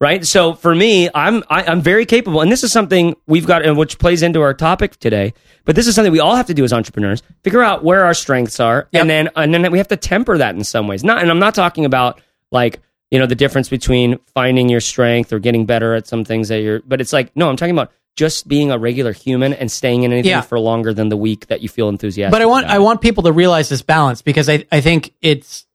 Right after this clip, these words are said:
Speaker 2: it's easy as a creative type to be like, "Oh,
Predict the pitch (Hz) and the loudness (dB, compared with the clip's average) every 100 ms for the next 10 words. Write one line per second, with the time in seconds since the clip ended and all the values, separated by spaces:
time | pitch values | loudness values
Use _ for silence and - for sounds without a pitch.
0 | _ 165 147 202 220 220 165 151 139 - | _ -6 0 0 2 2 2 2 0 -2
1 | 147 139 190 220 - 214 214 156 160 156 | -2 2 2 0 0 0 -2 0 2 4
2 | 143 - _ _ _ 185 175 156 | 2 -4 _ _ _ 2 2 2